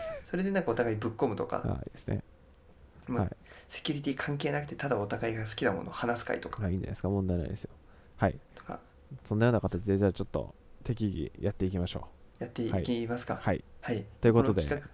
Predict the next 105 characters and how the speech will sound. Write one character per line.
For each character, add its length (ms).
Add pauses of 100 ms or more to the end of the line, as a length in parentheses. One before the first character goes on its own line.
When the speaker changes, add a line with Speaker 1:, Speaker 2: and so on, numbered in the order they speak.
(140)
Speaker 1:
画 20
会 180
議 120
終 100
わ 140
り 80
そ 140
う 20
で 80
す 120
け 120
ど。 80
Speaker 2:
は 40
い。 40
は 20
い。 80
終 100
わ 80
り 60
そ 80
う 60
で 80
す 80
け 80
ど、 120 (120)
あ 120
の、 200
Speaker 1:
は 100
い。 0
Speaker 2:
セ 40
キ 80
ュ 20
リ 100
テ 80
ィ 20
ニ 120
ュ 20
ー 20
ス 60
の 80
コ 140
ー 20
ナ 80
ー 80
に 60
少 180
し 80
は 100
貼 200
ろ 100
う 40
か 80
な 120
と 140
い 100
う 60
と 80
こ 100
ろ 80
で。 180 (140)
Speaker 1:
お 360
う。 20 (560)
じ 100
ゃ 60
あ、 20
Speaker 2:
は 60
い。 100
Speaker 1:
一 60
個 160
だ 100
け。 240 (640)
Speaker 2:
一 100
個 140
だ 100
け。 260 (200)
ま 100
あ、 40
こ 100
れ 40
ち 40
ょ 20
っ 40
と 100
自 100
分 80
は 80
じ 100
ゃ 120
あ 20
選 240
べ-、 140
選 180
び 60
さ 120
せ 60
て 60
い 40
た 60
だ 80
き 60
ま 100
す 80
ね。 220
Speaker 1:
は 120
い。 140